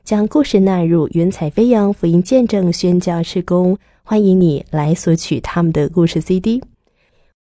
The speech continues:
我也鼓励你来参加基问圣经函授课程，有专门的圣经老师带领你认识基督信仰。你可以借着函授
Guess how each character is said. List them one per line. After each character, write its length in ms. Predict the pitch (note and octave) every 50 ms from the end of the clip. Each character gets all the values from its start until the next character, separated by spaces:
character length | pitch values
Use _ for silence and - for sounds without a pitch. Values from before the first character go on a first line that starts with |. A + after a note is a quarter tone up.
| _
我 100 | - A3+
也 120 | C4+ F4 F4+
鼓 120 | - C4 B3
励 140 | B3+ C4
你 140 | C4 A#3+ G#3
来 160 | F3 E3+ E3
参 260 | E3+ - - G#3+ G#3 A3
加 460 | - A3 G3+ G3 G3 F#3+ G3 G3+ G3
基 120 | - - A3
问 120 | G#3+ G#3+
圣 240 | G#3 - A3 G#3 G3+
经 240 | G3 G3+ G3+ G#3 G#3+
函 300 | - - E3+ D#3 D#3+ E3+
授 220 | - - G3 F3+
课 240 | F3 - - G#3+ F#3+
程， 440 | - - - E3+ E3 E3 E3+ F3+ G#3 - - - - - -
有 240 | F3 D#3+ D3 C#3
专 240 | D3 - A#3 B3+ C#4+
门 180 | D4 C#4 G#3+ G#3
的 160 | F3+ F3+ F3
圣 220 | - - G3 F#3
经 160 | F3+ F#3 F#3 F#3
老 160 | F3 D#3 -
师 320 | - - - F3 E3 E3 E3 -
带 180 | - G3 F#3
领 240 | E3+ D#3 D#3 D#3+ E3+
你 140 | E3+ D#3 B2
认 260 | C#2+ - F#3 G3 F#3
识 240 | F3 - - E3+ D3
基 140 | - - -
督 140 | F3 F3 E3+
信 280 | E3+ - - F3+ D#3+ D#3+
仰。 140 | D3+ - - - F3+ - _ _ _ _ _ _ _ _ _ _ _ _ -
你 80 | - D#3
可 160 | - - G3
以 20 |
借 160 | F#3 - F#3+ F3+
着 160 | - D#3+ C#3+
函 340 | D3 - - - D3+ D#3+ F3+
授 360 | - - B3+ A#3+ G#3 F#3